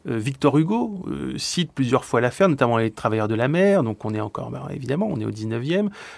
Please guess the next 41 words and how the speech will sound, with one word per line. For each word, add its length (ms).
Et 100
puis 140
il 20
y 40
a 40
La 100
Lanterne, 520
le 60
journal 220
La 80
Lanterne, 440
qui 260
publie 500
un 260
récit, 640
euh, 140
inspiré 560
de, 440
de 200
l'affaire. 440
Ce 140
récit, 720
écrit 400
d'après 300
des 80
documents 420
absolument 480
authentiques, 540
lit-on 280
dans 160
La 100
Lanterne, 340
le 80
dix-sept 180
jan-, 80
dix-sept 460
juin 160
mille 100
huit 40
cent 120
quatre-vingts, 420